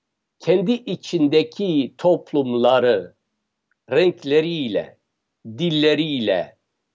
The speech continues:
ne bileyim toplumsal değerleriyle kabul etmese Türkiye iyi bir Türkiye olamaz, mümkün değil.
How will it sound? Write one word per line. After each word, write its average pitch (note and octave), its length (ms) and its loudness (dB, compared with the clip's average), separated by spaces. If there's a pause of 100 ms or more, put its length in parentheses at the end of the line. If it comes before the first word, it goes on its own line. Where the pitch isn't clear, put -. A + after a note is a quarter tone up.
(320)
ne F3+ 220 0
bileyim D3 420 2
toplumsal F#3 720 0
değerleriyle F3 880 0
kabul F#3 420 -2 (160)
etmese D3 800 -2
Türkiye G3 760 0
iyi A3+ 260 -6
bir G#3+ 120 -8
Türkiye G3 380 -4
olamaz, F#3+ 640 2
mümkün F3+ 520 -4
değil. F#3 420 2